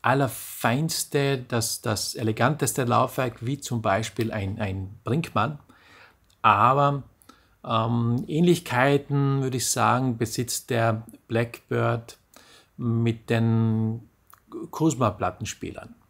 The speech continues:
Ja, also das ist so, der Stabi R von der Charakteristik her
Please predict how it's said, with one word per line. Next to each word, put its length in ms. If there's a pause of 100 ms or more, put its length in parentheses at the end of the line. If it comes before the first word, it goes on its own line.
(140)
Ja, 200
also 300
das 80
ist 200
so, 340
der 380 (260)
Stabi 480
R 300
von 240
der 80
Charakteristik 800
her 280